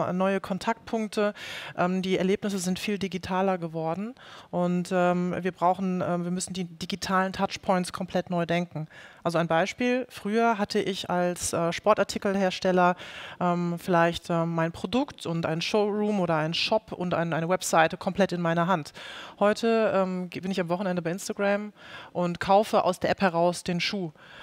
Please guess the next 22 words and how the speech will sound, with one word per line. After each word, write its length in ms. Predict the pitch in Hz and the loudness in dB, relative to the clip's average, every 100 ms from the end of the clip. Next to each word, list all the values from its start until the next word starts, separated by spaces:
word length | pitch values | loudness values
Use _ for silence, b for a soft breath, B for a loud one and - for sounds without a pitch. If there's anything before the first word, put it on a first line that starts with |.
| B - | B -4
Ähm, 320 | 170 170 156 | -2 -2 2
dann 260 | 180 180 185 | 2 4 2
nutze 200 | 196 220 | 2 2
ich 40 | |
vielleicht 160 | 190 - | 2 4
eine 140 | 180 | 0
Trainings-App, 640 | - 214 226 202 - 180 180 | 2 0 0 0 0 2 6
lade 220 | 175 165 | 6 6
ein 120 | 175 | 4
Bild 220 | 190 202 | 2 4
hoch, 200 | 208 208 | 2 2
das 160 | 185 185 | -2 -4
nutzt 240 | 196 - | -6 -4
wieder 400 | 208 196 190 190 | 2 6 6 6
der 160 | 180 175 | 4 4
Hersteller 560 | 196 208 - 196 185 | 6 4 4 4 4
für 120 | 180 180 | 2 2
seine 260 | 175 175 | 2 2
eigene 220 | 165 175 | 2 0
Kommunikation. 640 | - 185 180 175 196 - 180 | -2 -2 -4 -4 -4 0 0
Das 160 | 165 180 | 2 2
heißt, 400 | 180 277 - | 4 2 -4